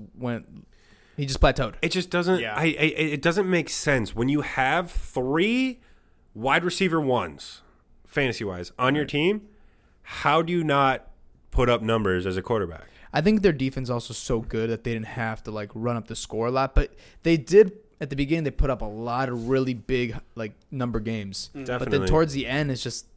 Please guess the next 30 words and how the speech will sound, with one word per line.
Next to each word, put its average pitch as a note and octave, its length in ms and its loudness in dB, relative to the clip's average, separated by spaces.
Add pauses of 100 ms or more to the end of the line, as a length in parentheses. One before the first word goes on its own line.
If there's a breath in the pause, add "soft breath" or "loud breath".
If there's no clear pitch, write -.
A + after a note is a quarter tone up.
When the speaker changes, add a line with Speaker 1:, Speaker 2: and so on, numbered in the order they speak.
Speaker 1:
their A#2 160 -6
defense B2+ 440 -6
just A#2 160 -8
killed, A2+ 360 -10
and A2 160 -10
it's - 320 -14
just, A#2+ 320 -14
they B2+ 60 -2
just C3 120 -4
didn't C3 140 -2
need B2+ 160 -4
to. - 140 -8 (160)
Speaker 2:
About D3 200 -4
the E3 120 0
last A#2+ 480 -4
four C3+ 180 0
weeks, A#2+ 240 -2
he G#2 140 -12
really A#2+ 500 -8
tapered A2+ 420 -6
off, F2 480 -4
Speaker 1:
Yeah. A2+ 140 -4
Speaker 2:
which C3+ 120 2
Speaker 3:
I - 20 -8
just - 100 -6
think F#3 240 -8
Speaker 2:
is - 80 -14
Speaker 3:
coordinators C#3 300 -8
are F3 60 -6
Speaker 2:
interesting. B2+ 220 -10